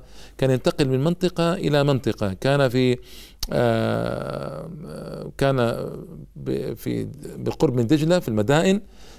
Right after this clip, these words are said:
ثم انتقل إلى حلوان، ثم إلى الري، ثم إلى خراسان، يعني كان يهرب ما قتل إلا في زمن عثمان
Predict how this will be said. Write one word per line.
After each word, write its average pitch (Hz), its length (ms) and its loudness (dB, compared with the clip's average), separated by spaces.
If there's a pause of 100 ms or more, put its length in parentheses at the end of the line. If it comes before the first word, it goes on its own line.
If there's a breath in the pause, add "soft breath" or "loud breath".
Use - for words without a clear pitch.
ثم 139 200 2
انتقل 135 420 4
إلى 123 880 2 (220)
حلوان، 151 540 2
ثم 131 220 -4
إلى 120 180 2
الري، 170 480 6 (420 soft breath)
ثم 139 220 2
إلى 135 600 0
خراسان، 175 840 2 (480)
يعني 123 320 -2
كان 156 180 2
يهرب 175 400 6 (460 loud breath)
ما 156 120 4
قتل 175 360 2
إلا 147 120 2
في 117 80 -2
زمن 135 200 2
عثمان 131 460 0